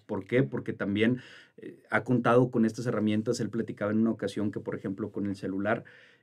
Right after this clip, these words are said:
eh, el, el, las, la accesibilidad que se tiene para él poder leer los mensajes, escribir mensajes, le ha cambiado la vida y para él tal vez el braille no fue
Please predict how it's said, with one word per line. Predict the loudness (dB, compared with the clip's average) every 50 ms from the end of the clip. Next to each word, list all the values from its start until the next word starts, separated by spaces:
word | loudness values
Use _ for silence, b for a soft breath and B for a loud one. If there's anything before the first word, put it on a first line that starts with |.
| b _ -6
eh, | -2 0 0 2 2 2 2 2 2 2 2 0 -2 -8 -12 -14 -14 -8 -2
el, | -2 -2 -2 0 -2
el, | -2 -2 0 -2 -2 -2 -4 -4 -6 -6 -10 -12 -16 -18 -20 -20 -20 -20 -20 -18 -14 -12 -10 -6 -2
las, | -2 -2 -2 -4 -4 -2
la | -2 -2
accesibilidad | -2 -2 -6 -4 -4 -4 -2 -2 0 2 2 2 2
que | 2 0 -2
se | -2 -2
tiene | 0 2 2 2 2
para | 2 0 2 2
él | 2 2
poder | 2 2 2 4 4 4 2
leer | 2 2 2 0 0 0 0
los | 0 0 0
mensajes, | 0 -2 -2 -4 -2 -4 -4 -2 -2 -4 -4
escribir | -4 -6 -6 -4 -2 0 0 2 2 4
mensajes, | 4 4 2 2 2 0 0 0 0 -2 -2 B B B B B B
le | 2 2
ha | 6
cambiado | 8 10 10 10 10
la | 10 10
vida | 10 10 10 10
y | 8
para | 6 6 6 8 8
él | 8 6 6
tal | 6 6 10
vez | 10 10 10 10 6
el | 4 4
braille | 4 4 4 4 6 6 6 6
no | 6 6 4 2 -2
fue | -4 -8 -2 6 8 8 8 8 4